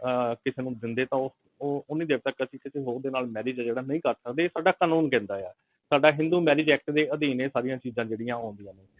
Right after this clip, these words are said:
ਲੇਕਿਨ ਬਿਨਾਂ ਡਾਈਵੋਰਸ ਤੋਂ ਲੜਕੀ ਨੇ ਕਿਸੇ ਹੋਰ ਦੇ ਨਾਲ ਵਿਆਹ ਆ ਜਿਹੜਾ ਕਰਵਾ ਲਿਆ ਤੇ ਉਸ ਤੋਂ ਬਾਅਦ, ਅਹ, ਜਿਹੜਾ ਹਸਬੈਂਡ ਸੀ ਉਸਦਾ, ਉਸ ਤੋਂ ਵੱਲੋਂ ਕੋਈ ਕਾਰਵਾਈ ਆ ਜਿਹੜੀ, ਅਹ,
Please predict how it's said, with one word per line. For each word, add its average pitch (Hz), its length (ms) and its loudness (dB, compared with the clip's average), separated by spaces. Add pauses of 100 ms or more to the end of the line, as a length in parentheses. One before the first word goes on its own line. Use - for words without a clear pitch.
(240)
ਲੇਕਿਨ 165 420 6 (320)
ਬਿਨਾਂ 165 320 6
ਡਾਈਵੋਰਸ 135 580 4 (160)
ਤੋਂ 135 260 0 (360)
ਲੜਕੀ 131 400 2
ਨੇ 131 340 0
ਕਿਸੇ 135 600 -2 (180)
ਹੋਰ 143 220 2
ਦੇ 143 80 0
ਨਾਲ 113 320 0 (140)
ਵਿਆਹ 127 200 2
ਆ 131 80 2
ਜਿਹੜਾ 120 240 0
ਕਰਵਾ 117 320 0
ਲਿਆ 131 220 -2 (440)
ਤੇ 135 320 8 (100)
ਉਸ 156 160 2
ਤੋਂ 165 100 6
ਬਾਅਦ, 143 320 10 (600)
ਅਹ, 135 340 4 (120)
ਜਿਹੜਾ 143 360 8
ਹਸਬੈਂਡ 135 400 0
ਸੀ 139 160 -2
ਉਸਦਾ, 110 280 0
ਉਸ 123 140 -2
ਤੋਂ 143 240 -2
ਵੱਲੋਂ 139 240 0
ਕੋਈ 147 180 0 (260)
ਕਾਰਵਾਈ 123 440 4
ਆ 131 60 2
ਜਿਹੜੀ, 127 400 -4 (320)
ਅਹ, 120 460 0